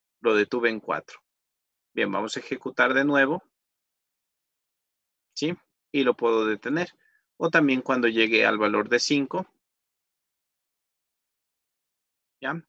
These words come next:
Se detiene el sistema como tal. Bien,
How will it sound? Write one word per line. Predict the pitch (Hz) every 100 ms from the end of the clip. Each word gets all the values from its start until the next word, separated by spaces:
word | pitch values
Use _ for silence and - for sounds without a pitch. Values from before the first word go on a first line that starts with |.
| _
Se | - 127
detiene | 113 104 113 107 101
el |
sistema | - 107 - 104 98
como | - 101 95
tal. | - - - _ _ _ _
Bien, | - 151 113